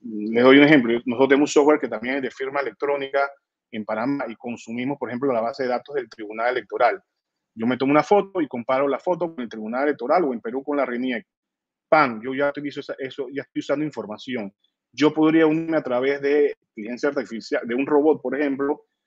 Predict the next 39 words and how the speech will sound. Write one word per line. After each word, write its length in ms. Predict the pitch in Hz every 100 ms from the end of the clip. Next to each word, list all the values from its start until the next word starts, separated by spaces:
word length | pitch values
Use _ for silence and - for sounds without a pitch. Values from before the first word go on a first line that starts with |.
| _
a 60 | 117
la 140 | 113
base 260 | 120 127 156
de 120 | 135
datos, 160 | 131 120
le 60 | 107
estoy 160 | 117
dando 160 | 127 139
idea 220 | 139 135
a 40 |
cinco 400 | 113 117 _ 156
abogados 400 | 135 117 120 131
aquí 120 | 113 123
en 80 |
Panamá, 300 | 127 120 117 113 - _ _ _
a 80 | 123
la 120 | 120
base 260 | 131 127 156
de 60 |
datos 260 | 131 127 147
del 80 | 123
registro 300 | 110 123 127
público, 480 | 143 127 117 127 - _ _
y 120 | 123
yo 120 | 135 143
poniendo 440 | 147 151 147 151
la 120 | 127
ficha 480 | - 190 - 110 101 _
de 180 | 120 110
la 320 | 110 104 104 -
sociedad, 480 | - 113 127 139
por 140 | 147 143
ejemplo, 340 | 170 123 104 _ _ _
me 100 | 123
traiga 320 | 123 131 135
quiénes 340 | 127 131 131 131
son 120 | 135
los 100 | 131
directores 520 | 120 101 - 107 92